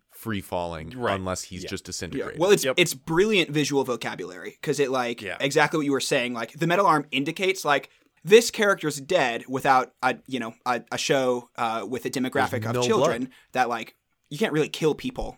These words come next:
Speaker 3: on a children's show. You just have to, like,
Speaker 2: <laughs> Yeah.
Speaker 3: imply it. And what's great
Speaker 2: Indicate it,
Speaker 3: about
Speaker 2: yeah.
Speaker 3: it is that it's like, it not,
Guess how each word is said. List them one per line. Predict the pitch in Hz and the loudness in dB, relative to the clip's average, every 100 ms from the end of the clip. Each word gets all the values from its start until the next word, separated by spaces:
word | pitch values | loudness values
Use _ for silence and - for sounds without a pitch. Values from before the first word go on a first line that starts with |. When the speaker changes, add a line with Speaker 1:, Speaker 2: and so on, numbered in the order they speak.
| _ | _
Speaker 3:
on | - 123 | -10 -8
a | 110 | -4
children's | 143 117 110 | -4 -4 -6
show. | 110 104 | -6 -6
You | 127 | -6
just | 120 | -4
have | 127 175 | -6 -4
to, | |
like, | 127 110 - | -6 -8 -14
Speaker 2:
<laughs> | |
Yeah. | - 101 135 | -4 0 2
Speaker 3:
imply | - 139 143 120 | 0 4 6 6
it. | 110 127 - - - - | 0 -6 -8 -20 -20 -6
And | 147 151 | -2 0
what's | 156 | 2
great | 185 | 2
Speaker 2:
Indicate | |
it, | 220 | 4
Speaker 3:
about | 156 135 | 6 6
Speaker 2:
yeah. | |
Speaker 3:
it | 131 - _ _ _ _ 131 143 | 2 -2 _ _ _ _ -2 -2
is | 143 | 0
that | 131 123 | 0 -2
it's | 123 | -6
like, | 127 120 | -6 -2
it | 135 143 - | -2 -2 2
not, | 160 | 0